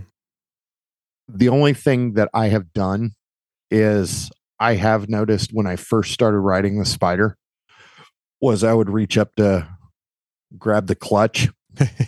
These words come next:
Speaker 2: Yeah.
Speaker 1: And the Spider doesn't have one.
Speaker 2: Maybe that's the good mental break, is if, if you're not working the clutch, you're kinda automatically know, like, yeah, turn it this way.
Speaker 1: I, I, I don't know.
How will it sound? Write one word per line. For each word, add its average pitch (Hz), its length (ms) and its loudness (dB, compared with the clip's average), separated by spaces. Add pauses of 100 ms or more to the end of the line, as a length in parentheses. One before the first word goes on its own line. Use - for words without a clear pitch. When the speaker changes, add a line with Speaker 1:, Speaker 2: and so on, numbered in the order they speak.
(440)
Speaker 2:
Yeah. 113 220 -2 (720)
Speaker 1:
And 101 180 2
the 98 60 2
Spider 107 360 0
doesn't 95 300 0
have 87 260 -4
one. - 140 -16 (1800)
Speaker 2:
Maybe 120 240 2
that's 104 300 2
the 95 120 -2
good 92 260 -2
mental 92 320 -2
break, 92 400 0
is 85 120 -6
if, 87 240 -4 (300)
if 113 180 -2
you're 101 80 2
not 95 240 0
working 95 320 0
the 85 80 -2
clutch, 95 480 -2
you're 87 160 0
kinda 85 340 -2 (260)
automatically 87 540 0
know, 85 300 0
like, 78 180 -2 (160)
yeah, 82 300 -2 (1120)
turn 87 200 0
it 82 80 -6
this - 200 0
way. 87 220 -6 (720)
Speaker 1:
I, 110 300 2
I, 107 160 2
I - 680 -8
don't 123 100 2
know. 131 140 2